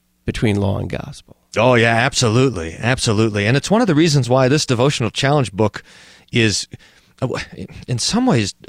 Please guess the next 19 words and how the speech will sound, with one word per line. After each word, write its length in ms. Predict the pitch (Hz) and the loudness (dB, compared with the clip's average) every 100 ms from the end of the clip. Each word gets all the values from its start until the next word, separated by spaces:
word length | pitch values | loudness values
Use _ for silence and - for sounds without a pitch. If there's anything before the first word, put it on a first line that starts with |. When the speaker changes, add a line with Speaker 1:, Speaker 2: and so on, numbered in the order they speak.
| - | -4
Speaker 2:
Todd, 240 | 110 101 | 0 2
what 120 | 120 | 2
I'm 100 | 170 | 0
trying 240 | - 160 214 | 0 0 0
to 60 | |
do 340 | 107 131 147 101 | 0 4 4 4
is 160 | 107 | -2
train 300 | - 143 160 | -4 -2 0
people 360 | 170 156 127 - | 0 -2 -2 -2
away 400 | 113 87 131 160 | -2 0 0 0
from 240 | - 104 | -2 -4
all 220 | 117 127 156 | 0 0 0
these 180 | 113 | -2
devotional 560 | 98 95 101 175 - 90 | -4 -4 0 -2 -2 -6
books 300 | 87 90 - | -4 -6 -4
and 180 | 110 101 | -6 -6
to 200 | - 170 | -2 0
the 120 | 127 | 0
Scripture. 560 | - - 160 - - | -4 -4 -6 -8 -14